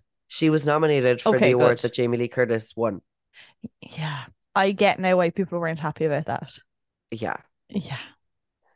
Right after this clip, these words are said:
Speaker 1: No, I'm delighted
Speaker 2: Nothing
Speaker 1: for Jamie Lee.
Speaker 2: Yeah, nothing against Jamie Lee Curtis, but Stephanie
Speaker 1: But
Speaker 2: Hsu's
Speaker 1: Stephanie was
Speaker 2: acting
Speaker 1: amazing.
Speaker 2: was, th-, she, there was more of it, I felt,
Speaker 1: Yeah.
Speaker 2: in the movie, and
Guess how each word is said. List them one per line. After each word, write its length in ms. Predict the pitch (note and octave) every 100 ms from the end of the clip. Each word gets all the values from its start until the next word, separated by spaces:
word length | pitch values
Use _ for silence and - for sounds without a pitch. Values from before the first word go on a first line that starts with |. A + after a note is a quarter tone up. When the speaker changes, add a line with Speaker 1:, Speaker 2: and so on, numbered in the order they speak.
| _ _
Speaker 1:
No, 160 | D#3 D3
I'm 180 | D3 D3
delighted 260 | D#3 C#4+ -
Speaker 2:
Nothing 180 | F4+ -
Speaker 1:
for 180 | A#2
Jamie 280 | A2+ B2 A2+
Lee. 240 | A2 G2+ -
Speaker 2:
Yeah, 280 | B3 E4+ A#3
nothing 300 | A3+ C#4+ D4+
against 260 | D4 C#4 C4
Jamie 180 | B3 A3+
Lee 120 | A3
Curtis, 480 | - F#3+ A3+ - -
but 400 | G#3+ F#3 F3+ - - _ _ _ _
Stephanie 440 | - - G3+ G#3+ A3
Speaker 1:
But 140 | C#3
Speaker 2:
Hsu's 100 | G#3+
Speaker 1:
Stephanie 360 | G#3 C#3+ B2+ B2+
was 100 | A#2+
Speaker 2:
acting 140 | A3+
Speaker 1:
amazing. 400 | B3 A#2+ A2+ -
Speaker 2:
was, 280 | G3+ G#3 G#3 - _ _ _ _ G#3
th-, 140 | A#3 -
she, 120 | D4
there 220 | A3+ C#4
was 140 | E4 B3
more 380 | G3+ G#3+ E4
of 120 | G#3 F3
it, 160 | F3+
I 100 | F3+
felt, 540 | - D#3 F3+ - - - _ _ C3
Speaker 1:
Yeah. 220 | C3+ - _ _ -
Speaker 2:
in 140 | G3+
the 80 | F#3
movie, 400 | F3+ F3 E3 E3
and 260 | F#3 E3+